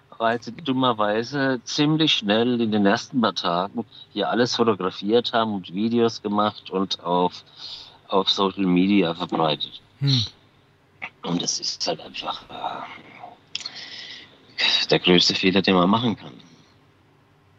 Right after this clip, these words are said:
Speaker 2: Definitiv, weil die Guards checken ja auch Facebook und so. Wir haben ja Glück, dass irgendwie unsere Streams auf Deutsch sind, muss man sagen, oder?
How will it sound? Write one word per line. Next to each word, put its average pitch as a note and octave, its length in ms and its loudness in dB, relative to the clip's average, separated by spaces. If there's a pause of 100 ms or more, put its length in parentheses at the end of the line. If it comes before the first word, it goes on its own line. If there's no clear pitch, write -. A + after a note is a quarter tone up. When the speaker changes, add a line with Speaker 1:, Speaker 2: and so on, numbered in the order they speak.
(500)
Speaker 2:
Definitiv, B2 680 0
weil B2 200 0
die B2 100 -2
Guards C3+ 320 -2
checken C#3+ 320 -4
ja C3 140 0
auch C3 340 -2 (640)
Facebook D3 420 2
und A#2+ 140 4
so. C3 260 4
Wir D#3+ 100 6
haben G3 120 6
ja E3+ 100 6
Glück, G3 280 4
dass E3+ 180 4
irgendwie E3 320 4
unsere D3 220 2
Streams D#3+ 360 2
auf A#2+ 100 2
Deutsch E3+ 320 4
sind, C3+ 360 4 (680)
muss C#3 160 2
man C3+ 100 6
sagen, B2+ 420 4
oder? D3+ 260 4